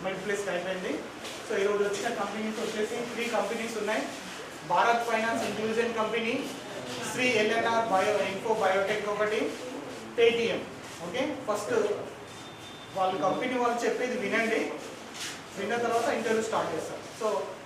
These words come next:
I request రాజు గారు, Paytm నిజామాబాద్ రీజనల్ టీమ్ లీడ్,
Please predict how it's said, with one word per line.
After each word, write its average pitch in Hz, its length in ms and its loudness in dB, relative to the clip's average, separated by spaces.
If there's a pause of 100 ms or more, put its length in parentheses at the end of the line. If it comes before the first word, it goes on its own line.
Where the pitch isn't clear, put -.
(140)
I 190 120 0
request 262 340 6
రాజు 202 540 2
గారు, 226 180 2
Paytm 240 600 0 (440)
నిజామాబాద్ 220 880 2
రీజనల్ 226 440 0 (640)
టీమ్ 233 280 2
లీడ్, 254 260 2